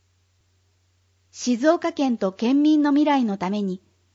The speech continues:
変わらぬ信念を貫き通してまいります。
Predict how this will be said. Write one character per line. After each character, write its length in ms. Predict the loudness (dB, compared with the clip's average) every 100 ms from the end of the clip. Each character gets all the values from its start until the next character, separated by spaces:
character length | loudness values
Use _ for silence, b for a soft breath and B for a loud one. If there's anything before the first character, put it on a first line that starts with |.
| _ _
変 140 | -2 0
わ 80 | 2
ら 120 | 4
ぬ 140 | 2
信 300 | 2 2 2
念 240 | 2 0 -2
を 240 | -4 _
貫 380 | -8 -2 0 0
き 120 | -2
通 220 | -2 -2
し 100 | -2
て 120 | -4 -2
ま 120 | -4
い 80 | -4
り 120 | -4
ま 160 | -6
す。 180 | -8 _